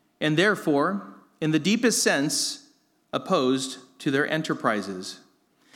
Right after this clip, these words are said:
These leaders were not deceived. They detected the peril," close quote, "which is to their shame. And these men did not,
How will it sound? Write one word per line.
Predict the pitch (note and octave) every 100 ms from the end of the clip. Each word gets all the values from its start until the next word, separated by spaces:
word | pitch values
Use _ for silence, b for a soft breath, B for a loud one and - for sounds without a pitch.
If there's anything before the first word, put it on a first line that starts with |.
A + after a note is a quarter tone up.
| B B
These | F#3 F#3+ E3+
leaders | F#3 F#3 F3 D#3+ D3 - - - _
were | E3 E3+
not | F#3 F#3
deceived. | C#3 C#3 G3 D3+ B2 C3+ C3 - _ _ _ _ _ _ _ -
They | C3
detected | C3 B2 D3+ D3 A#2+
the | A#2
peril," | - B2+ A2 F#2 G#2 -
close | A2+ G2+
quote, | - A#1+ - - _ _ _ _ _
"which | B2 A2+
is | G#2
to | A2
their | G2
shame. | F#2 F#2 E2 - _ _ _ _ _ _ _ _ _ _ _ _ -
And | B2
these | C3 B2+
men | C#3 B2 B2+
did | B2+
not, | A#2+ A2+ A2+ - -